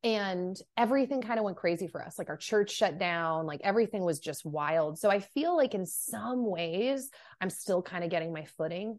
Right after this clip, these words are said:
with the whole parenting thing. Um, and being a mom is, like, up there ahead of my YouTuber, you know, role or whatever. But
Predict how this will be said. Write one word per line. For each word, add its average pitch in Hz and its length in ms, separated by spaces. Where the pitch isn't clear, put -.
with 180 260
the 180 80
whole 160 220
parenting 190 540
thing. 269 260
Um, 175 420
and 190 280
being 202 180
a 196 60
mom 180 580
is, 170 480
like, 165 420
up 202 200
there 170 260
ahead 170 280
of 165 140
my 170 160
YouTuber, 160 840
you 175 100
know, 143 420
role 156 600
or 156 80
whatever. 165 480
But 240 460